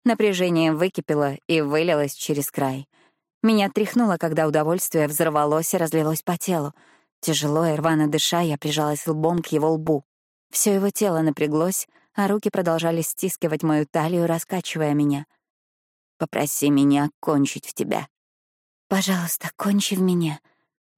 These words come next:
выдохнула я ему в губы. Нико прижался лицом к моему горлу, издал мужественный стон, от которого по коже пробежали мурашки, и укусил за шею. Достаточно сильно, чтобы оставить отметину.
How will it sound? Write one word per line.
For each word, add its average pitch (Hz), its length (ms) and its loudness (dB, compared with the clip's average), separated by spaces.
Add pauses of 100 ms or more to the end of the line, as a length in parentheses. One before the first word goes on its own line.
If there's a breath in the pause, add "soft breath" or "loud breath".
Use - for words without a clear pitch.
(160)
выдохнула 160 560 0
я 151 260 2
ему 170 180 0
в 165 80 -8
губы. 151 300 -2 (880)
Нико 208 320 0
прижался 175 500 -2
лицом 160 400 -2
к - 60 -10
моему 151 340 2
горлу, 165 460 0 (480 soft breath)
издал 180 400 0
мужественный 160 600 -2
стон, 175 320 -2
от 156 120 -4
которого 147 420 -2
по 143 140 -2
коже 160 280 -4
пробежали 147 460 -2
мурашки, 160 560 -2 (140)
и 220 80 0
укусил 170 500 -4
за 160 160 -2
шею. 151 380 -4 (540)
Достаточно 202 680 0
сильно, 180 420 -2
чтобы 190 340 -2
оставить 156 420 -2
отметину. 151 580 -4